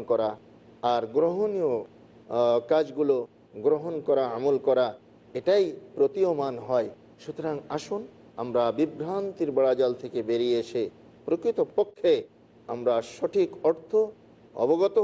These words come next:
হই এবং সেই অনুযায়ী আমল করে আমরা ইহলৌকিক এবং পারলৌকিক জীবনে সফলতা অর্জন করতে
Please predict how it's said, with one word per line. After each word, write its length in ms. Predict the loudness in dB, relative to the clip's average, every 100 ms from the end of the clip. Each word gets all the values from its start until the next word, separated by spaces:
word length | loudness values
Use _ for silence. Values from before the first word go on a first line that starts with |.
| 2
হই 140 | 0 -2 _ -10 -6
এবং 160 | -4 -4 -8 -6
সেই 200 | -2 -2 -2
অনুযায়ী 380 | -6 -2 0 2 0 -4 -6
আমল 200 | -4 -4 0
করে 180 | 2 0 -4 -20 -20 -14 -8
আমরা 200 | -2 0 0
ইহলৌকিক 500 | 0 0 0 -4 0 -2
এবং 140 | -2 -6 -8
পারলৌকিক 520 | -4 -2 -2 -2 -10 -6
জীবনে 360 | -4 -2 -2 -2 -6 -12 -20 -20 -16 -8
সফলতা 540 | -6 -2 -4 -2 -2 -2 -8 -20 -20 -8 -6
অর্জন 340 | -6 -4 -4 -2 -2
করতে 320 | -2 0